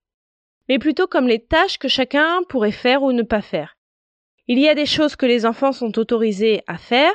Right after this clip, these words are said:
ça dépend de l'âge de l'enfant d'ailleurs. On ne va pas autoriser à un enfant de trois ans à aller à la boulangerie tout seul alors qu'un enfant de dix ans pourra le faire. Et il y a des choses que seuls les parents peuvent faire. Par exemple, tu peux m'aider à cuisiner,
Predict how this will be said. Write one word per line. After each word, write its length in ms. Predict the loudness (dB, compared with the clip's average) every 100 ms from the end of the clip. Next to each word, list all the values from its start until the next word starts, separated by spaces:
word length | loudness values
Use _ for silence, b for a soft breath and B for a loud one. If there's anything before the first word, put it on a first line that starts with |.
| -2 _
ça 160 | -8 -4
dépend 300 | -4 -4 -2
de 80 |
l'âge 260 | 0 0 0
de 80 | -6
l'enfant 340 | -8 -8 -6
d'ailleurs. 460 | -4 -2 -2 -4 _ _ _ _ _ -4
On 100 | 0
ne 60 |
va 140 | 0 0
pas 140 | 0
autoriser 540 | 0 0 -2 0 0
à 100 | 0
un 180 | 0 0
enfant 240 | -2 -2 -2
de 100 | -2
trois 340 | -2 -2 -2
ans 220 | -6 -6 -6
à 140 | -2
aller 200 | 0 2
à 80 | 0
la 80 | 0
boulangerie 500 | -2 -2 -4 -4 -6
tout 140 | -6
seul 420 | -4 -2 -2 -6 -6
alors 240 | -4 -4
qu'un 160 | -2 -2
enfant 240 | -2 -2
de 140 | -2 -2
dix 240 | -2 -2
ans 100 | -2
pourra 240 | -4 -8 -8
le 80 |
faire. 420 | -6 -2 0 -2 _ _ _ _ _ _ _ _ _ _ -2
Et 100 | 0
il 80 | 2
y 80 |
a 60 | 0
des 120 | 0
choses 340 | -2 -2 -2 -4
que 140 | -6
seuls 420 | -4 -2 0 0
les 80 | -2
parents 320 | -2 -4 -4
peuvent 140 | -4 -6
faire. 420 | -4 -6 -6 _ _ _ _ _ _ _ _
Par 160 | -2 -2
exemple, 540 | -2 0 0 -2 -14 _ _
tu 140 | -8
peux 140 | -4 0
m'aider 400 | 0 2 2 0 -4
à 100 | -10
cuisiner, 480 | -6 -8 -2 -2